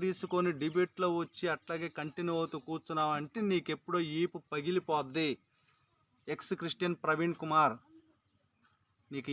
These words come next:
ఈపు పగిలిపోద్ది. ఒళ్ళు దగ్గర పెట్టుకొని ముందు బైబిల్ చదివి రెఫరెన్స్లు రాసుకొని, ఆ రెఫరెన్స్లతో సహా వచ్చి నువ్వు డిబేట్ ముందు కూర్చో. ఓకే? అప్పుడు దాకా నువ్వు మళ్ళీ నీ పుస్తకాలు పట్టుకొని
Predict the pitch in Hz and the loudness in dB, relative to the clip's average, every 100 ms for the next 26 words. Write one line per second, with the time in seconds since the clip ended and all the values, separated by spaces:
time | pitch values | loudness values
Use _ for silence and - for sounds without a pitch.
0 | 160 170 156 156 156 180 160 147 123 117 | 2 2 -2 0 2 4 6 4 2 -4
1 | - _ _ _ - _ _ _ _ - | -6 _ _ _ -20 _ _ _ _ -20
2 | _ _ _ _ _ _ _ _ _ _ | _ _ _ _ _ _ _ _ _ _
3 | _ _ _ _ _ _ 127 139 165 131 | _ _ _ _ _ _ -4 0 0 2
4 | 143 143 175 151 131 135 147 170 143 156 | 2 4 2 2 -4 -4 -2 0 -2 -4
5 | 139 143 147 147 - - 151 156 190 233 | -2 -2 -2 -6 -8 -6 -4 0 2 2
6 | 330 - _ _ _ _ _ _ _ _ | -2 -12 _ _ _ _ _ _ _ _
7 | 123 131 170 180 - 143 151 170 185 180 | -4 0 2 2 0 2 4 4 0 2
8 | 180 269 285 _ 120 135 117 127 165 220 | 2 2 -4 _ 4 4 4 2 2 6
9 | 240 226 233 214 208 202 185 208 190 - | 6 4 0 0 4 6 8 6 6 2
10 | 254 214 196 175 185 185 165 170 160 - | 2 2 2 2 2 2 0 0 -2 -4
11 | 113 - - _ _ _ - - 143 214 | -12 -12 -20 _ _ _ -20 -6 4 6
12 | 175 90 - - - _ - - - _ | 6 2 -10 -20 -20 _ -20 -20 -20 _
13 | - - 196 190 190 190 190 190 175 180 | -10 0 4 6 6 4 4 4 4 4
14 | 165 165 175 180 - 190 190 190 185 - | 2 0 0 -4 -2 4 6 6 2 0
15 | 190 190 | 2 2